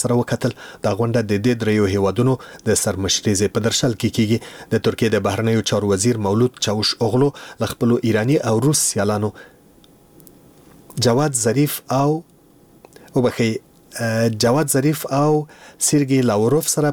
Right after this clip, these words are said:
په انتالیا ښار کې د تړلو دروازو شاته خبرې وکړې. د روسي خبري اژانسونو د راپورونو له مخې لاوروف د خبرې ګټورې وبللې او ویل چې دوی پر ځینو مهمو مسایلو موافقه وکړه، خو نور جزئیات یې نه دي ورکړي. لاوروف ویلي چې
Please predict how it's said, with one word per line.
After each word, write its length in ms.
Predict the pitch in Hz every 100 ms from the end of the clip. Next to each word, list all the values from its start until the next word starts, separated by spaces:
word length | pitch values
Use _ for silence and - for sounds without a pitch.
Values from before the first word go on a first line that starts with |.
| -
په 160 | -
انتالیا 360 | 107 104 113 120
ښار 160 | - 139 -
کې 80 | 120
د 100 | 104 117
تړلو 260 | 117 147 120
دروازو 360 | 98 98 95 143 -
شاته 280 | 95 107 -
خبرې 260 | 117 117 113
وکړې. 240 | 110 123 - - -
د 100 | 139
روسي 220 | 131 - -
خبري 240 | 110 110 123
اژانسونو 540 | 110 113 113 - 127 131 120
د 100 | 98
راپورونو 420 | 92 107 101 104
له 60 | 117
مخې 520 | 139 151 147 - - 120
لاوروف 380 | 107 117 123 - 113
د 80 | 104
خبرې 220 | 113 113 101
ګټورې 440 | 104 120 135 151 143
وبللې 380 | 135 135 143 147 131
او 60 | 127
ویل 320 | 135 135 135 -
چې 80 | 131 - - - 123
دوی 80 | 123
پر 160 | 117 101
ځینو 180 | 113 110 104
مهمو 280 | 92 151 139 98
مسایلو 360 | - 101 101 104
موافقه 360 | 110 - - 151
وکړه، 200 | - 117 - - - -
خو 140 | 147 156 - 120
نور 120 | 151 117
جزئیات 340 | 98 110 110
یې 40 | 131
نه 60 | 135
دي 60 | 110
ورکړي. 280 | 117 - 123 - - - 127
لاوروف 420 | 127 131 139 -
ویلي 240 | 131 143
چې 120 | -